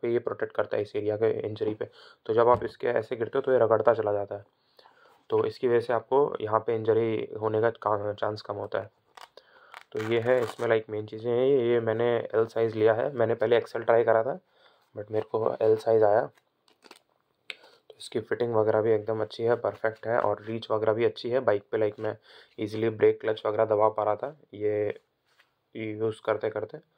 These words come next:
So yeah, these are good and यहाँ अच्छी खासी प्रोटेक्शन है, like, मैं टेबल पे मार रहा हूँ तो अच्छी खासी है। और ये, like, like, लगता हार्ड है, लेकिन जब हम इसे प्रेस करते हैं तो normally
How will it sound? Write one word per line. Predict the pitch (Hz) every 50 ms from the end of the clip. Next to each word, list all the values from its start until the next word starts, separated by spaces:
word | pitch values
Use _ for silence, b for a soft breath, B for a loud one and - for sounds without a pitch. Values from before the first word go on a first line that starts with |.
| b b b b b b b -
So | - - 127
yeah, | 127 135 135 127 113
these | 107 110 110 107
are | 117 117 120 113 110
good | 113 127 120 113
and | 110 110
यहाँ | 107 104 110 107
अच्छी | 104 - - 127
खासी | - 120 110 117 120
प्रोटेक्शन | - - 113 113 113 - - - 123 117
है, | 110
like, | 110 107 110 - _ - - - - - - - - - - - - - - - - - - - -
मैं | 110 117 110
टेबल | 110 - 110 110 113
पे | 113 120
मार | 113 110 107 104
रहा | 110 110
हूँ | 113 117
तो | 113
अच्छी | 110 107 - - 117
खासी | 110 107 104 -
है। | - 110 117 139
और | 147 131 113 110 - - - - -
ये, | 117 113 117 117 110
like, | 117 117 - -
like, | 110 117 123
लगता | 123 110 104 - 127
हार्ड | 117 113 107 107 113
है, | 143
लेकिन | 165 143 120 - 123
जब | 113 113 110
हम | 107 117 120 120
इसे | 110 123
प्रेस | 113 117 113 110 -
करते | - - 110 113 127
हैं | 127
तो | 127
normally | 113 107 104 104 107 113 123 127 113